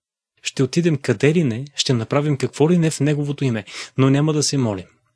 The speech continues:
Ще пеем в хора, ще посетим болните и затворниците, но няма да се молим. Ще съветваме страдащите и нуждаещите се, ще стоим будни цяла нощ, за да утешим приятел, но няма да се молим. Ще се борим срещу корупцията, ще правим кампании за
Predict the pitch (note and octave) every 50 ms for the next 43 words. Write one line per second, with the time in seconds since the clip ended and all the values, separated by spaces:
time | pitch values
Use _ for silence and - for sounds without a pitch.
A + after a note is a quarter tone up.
0 | _ - - - - - A2 - _ - C3+ C#3+ D3+ D#3+ D3 - - D#3+ D#3+ D#3
1 | D#3 D#3+ D#3+ D3 - _ _ _ _ _ - - - - B2+ B2+ - B2+ - A2+
2 | - C#3+ C#3+ C3+ B2 C#3+ C#3+ C#3+ D3 C#3+ C#3 - C#3+ B2+ C3 C3 - - C#3 C3
3 | C#3+ C3+ B2+ - C#3 B2 B2+ A#2 A#2+ A#2+ A2 A2 A#2 B2 B2+ C3 B2 C3+ B2+ -
4 | C#3 C#3 C#3 B2 G#2 F#2 E2 _ _ _ _ _ _ _ _ _ _ _ _ _
5 | - - - - C3 - - A#2 B2+ C#3+ - D3+ C#3+ C#3 C3+ C3 - C3 C3 C3
6 | C3+ - - C#3 B2+ - B2 C3 C3 A#2 B2+ C3+ C3+ C3 - C#3 - C#3 C3 -
7 | - C#3 C3 _ _ _ _ - - - - - C#3 B2+ - - C3 B2+ B2 A2+
8 | B2 B2 B2+ B2 A#2+ - C3 B2 B2 A#2+ B2 C3+ C3+ B2 C3 C3 C3 C3+ C3 -
9 | C3+ - - C#3+ C#3+ - D3 F3 G3+ F#3+ - D3+ A#2+ - - - - - - -
10 | - D#3+ E3 D3+ D#3 D#3 D#3 D#3 D#3 C#3+ - - E3+ F3 F3+ E3 C3+ G#2+ F#2+ E2+
11 | _ _ _ _ _ _ _ _ _ _ _ _ _ - - - - - - A#2
12 | G#2 A2 A#2 A#2 A#2 A2 - - C3+ - - C3+ B2 - B2 C3+ F3 E3+ - -
13 | B2 - - G2+ - - - - - - B2 A#2 B2 B2 A2+ - - A2+ A2 -
14 | A2+ A2 A#2+ B2 A#2+ A2 G2 A#2 A#2+ A#2